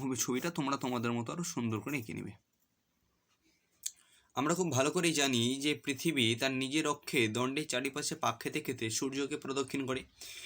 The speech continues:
এবার নিজের অক্ষের চারিপাশে পাক খেতে খেতে যে অংশটা সূর্যের সামনে আছে, সূর্যের আলো পড়ে সেদিকটা ওই দিন,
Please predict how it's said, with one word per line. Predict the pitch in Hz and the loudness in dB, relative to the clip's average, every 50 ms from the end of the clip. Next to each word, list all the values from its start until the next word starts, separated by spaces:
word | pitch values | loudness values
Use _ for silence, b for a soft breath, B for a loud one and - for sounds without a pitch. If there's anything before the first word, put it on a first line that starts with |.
| B B B B B | B B B B B
এবার | - 160 185 170 | 2 4 4 4
নিজের | 156 147 151 147 185 180 185 | 4 2 2 2 2 4 2
অক্ষের | 180 180 - - 214 202 180 | 2 0 0 0 0 2 2
চারিপাশে | 165 139 151 156 160 180 180 185 | 2 2 2 2 0 -2 -2 -2
পাক | - - 131 127 - | 0 2 0 0 0
খেতে | - - 165 175 160 | -4 -6 -4 -2 0
খেতে | 160 135 120 113 | 0 2 2 2
যে | 107 113 127 | 2 2 0
অংশটা | 131 143 139 143 156 156 160 | 0 0 -2 -4 -4 -2 -2
সূর্যের | 151 - - 131 135 131 147 147 | -2 -2 -4 -4 -4 -4 -2 0
সামনে | - - 131 127 123 131 147 151 | 0 0 0 0 -2 0 0 0
আছে, | 143 113 - 113 113 | 0 0 0 0 0
সূর্যের | - - 131 127 127 147 139 120 | 0 -2 -2 -2 -2 0 2 4
আলো | 117 120 131 | 4 4 2
পড়ে | 127 131 135 135 | 0 -2 -2 -2
সেদিকটা | 127 - 127 117 120 117 - 117 | 0 -2 -2 -4 -6 -4 -2 0
ওই | 107 107 104 | 0 2 2
দিন, | 104 113 139 | 2 0 -2